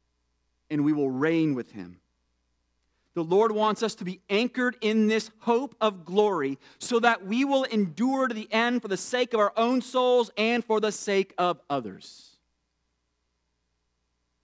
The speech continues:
How is the Lord calling you to endure? In what ways do you need to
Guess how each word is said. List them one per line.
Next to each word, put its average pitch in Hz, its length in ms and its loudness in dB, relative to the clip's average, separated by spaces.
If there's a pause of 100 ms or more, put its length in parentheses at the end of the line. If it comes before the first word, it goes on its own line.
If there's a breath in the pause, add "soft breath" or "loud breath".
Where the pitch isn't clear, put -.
(160)
How 190 380 -2
is 190 160 -6
the 190 100 -4
Lord 156 460 -2
calling 139 460 -4
you 120 420 -6 (420)
to - 140 -12
endure? 90 420 -12 (2750)
In 123 140 -6
what 151 260 -4
ways 147 580 -8 (340)
do 123 60 -10
you 147 360 -8
need 143 360 -6
to 139 360 -12